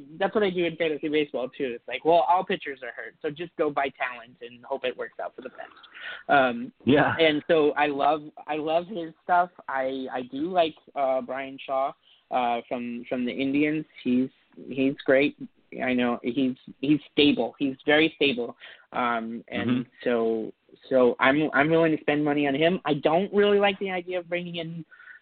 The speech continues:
Speaker 1: Wade Davis or Greg Holland. I, I, if I'm gonna spend money, I don't wanna spend money on that, really. I, I would,
Speaker 2: Sure.
Speaker 1: yeah,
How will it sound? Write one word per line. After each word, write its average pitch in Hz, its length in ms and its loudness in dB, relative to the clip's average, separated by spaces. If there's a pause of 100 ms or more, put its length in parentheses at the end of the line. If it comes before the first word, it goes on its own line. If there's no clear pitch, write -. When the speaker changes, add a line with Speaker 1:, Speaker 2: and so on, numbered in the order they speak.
Speaker 1:
Wade 156 280 4
Davis 151 320 2 (180)
or 139 300 -2
Greg 139 280 -4
Holland. 143 520 -8 (160)
I, 127 160 -2 (200)
I, - 220 -16
if 135 160 -6
I'm 135 120 2
gonna 135 160 0
spend 135 260 0
money, 147 320 -2
I 135 80 0
don't 123 260 -4
wanna 131 240 -4
spend 139 300 -6
money 139 240 -2
on 139 160 -2
that, 143 200 -2
really. 143 400 0 (140)
I, 120 460 0
I 120 120 -4
would, 120 220 -10 (400)
Speaker 2:
Sure. 107 120 4
Speaker 1:
yeah, 117 160 0